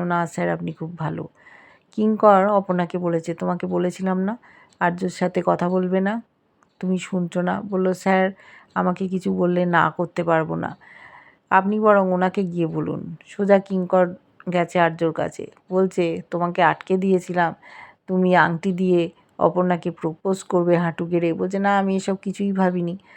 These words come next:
নাটকীয়তা হলো না, কিছুই আটকাতে পারছি না, চলো তোমার বিয়ের বন্দোবস্ত করি, পঁয়তাল্লিশ হয়েছে, ছেচল্লিশ যাতে না হয়, এত বুড়ো বর কেউ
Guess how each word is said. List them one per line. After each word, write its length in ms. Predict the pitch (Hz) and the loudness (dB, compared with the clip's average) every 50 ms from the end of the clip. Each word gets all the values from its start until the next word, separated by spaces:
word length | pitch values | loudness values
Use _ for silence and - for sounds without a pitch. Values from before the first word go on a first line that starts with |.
| - - - _ - | -20 -20 -20 _ -2
নাটকীয়তা 720 | 196 175 170 - 190 180 180 208 185 185 180 185 190 185 180 175 | 0 0 0 0 -2 -4 0 2 2 2 2 2 2 4 4 4
হলো 280 | 165 180 180 175 180 | 2 2 2 2 2
না, 160 | 180 180 175 170 196 - - - - - - - - - _ _ _ _ _ _ - | 2 2 0 0 -2 -6 -14 -20 -20 -20 -20 -20 -20 -20 _ _ _ _ _ _ -4
কিছুই 380 | 190 175 - 208 208 208 208 196 | -4 -4 -2 -2 0 4 6 6
আটকাতে 380 | 180 180 - - 175 175 180 180 | 6 6 4 0 0 0 0 0
পারছি 380 | 180 175 170 - - - 170 | 0 0 -2 -4 -8 -8 -6
না, 140 | 175 175 175 180 190 - _ _ _ _ _ _ _ _ _ _ _ _ _ _ _ _ - 208 202 208 - _ _ _ _ | -4 -4 -4 -4 -6 -10 _ _ _ _ _ _ _ _ _ _ _ _ _ _ _ _ -14 -14 -14 -14 -16 _ _ _ _
চলো 280 | - 196 190 190 190 180 | 4 4 6 6 4 2
তোমার 340 | 180 180 175 180 180 180 180 | 0 0 0 2 2 0 0
বিয়ের 340 | 190 185 180 185 185 190 190 | -2 -4 0 2 2 4 4
বন্দোবস্ত 580 | 185 175 165 160 160 160 165 160 - - - | 4 2 2 0 0 0 -2 -2 -4 -10 -14
করি, 240 | 180 - 165 170 170 | -10 -8 -6 -6 -6
পঁয়তাল্লিশ 580 | - - 175 165 165 - 180 180 180 185 185 - | -4 -4 -4 -4 -2 -2 -2 -2 -2 -4 -4 -2
হয়েছে, 380 | 190 185 190 190 - 247 262 277 269 | -2 -2 -2 -2 -2 -4 -4 -4 -6
ছেচল্লিশ 500 | - - 190 - 220 214 208 208 202 190 | -8 -8 -4 -2 -2 -2 0 0 0 2
যাতে 220 | 185 180 175 180 170 | 2 2 2 2 -2
না 160 | 170 160 160 160 156 | -2 -2 -2 -2 -2
হয়, 180 | 156 156 - | -4 -4 -4
এত 220 | - 160 160 - 185 | -4 -4 -4 -2 -4
বুড়ো 340 | 180 180 180 180 175 180 180 | -4 -2 -2 0 0 0 2
বর 240 | 180 185 190 214 254 - - - - - - - - - - - _ _ _ _ _ _ - - | 4 4 4 4 2 0 -10 -20 -20 -20 -20 -20 -20 -20 -20 -20 _ _ _ _ _ _ 0 2
কেউ 120 | 196 | 2